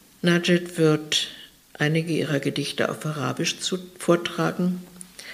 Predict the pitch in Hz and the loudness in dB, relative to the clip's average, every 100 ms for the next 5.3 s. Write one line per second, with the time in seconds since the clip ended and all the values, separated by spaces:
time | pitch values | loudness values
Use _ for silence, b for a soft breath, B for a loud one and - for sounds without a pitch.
0 | B B B 165 160 165 160 143 147 - | B B B -4 0 2 4 2 2 0
1 | 156 165 - 147 - - 151 151 139 147 | -2 -2 -2 -2 -4 -2 0 0 -2 -4
2 | 143 147 - 143 - 147 151 160 151 - | -4 -4 -4 -4 -2 -2 -2 -2 -4 -4
3 | - 147 151 - 143 143 - - - 156 | -6 -4 -6 -6 -6 -6 -6 -2 0 -2
4 | - 139 151 - 143 139 - - 143 151 | -4 -4 -4 -2 -2 -2 -4 -4 -4 -2
5 | - - | -2 -2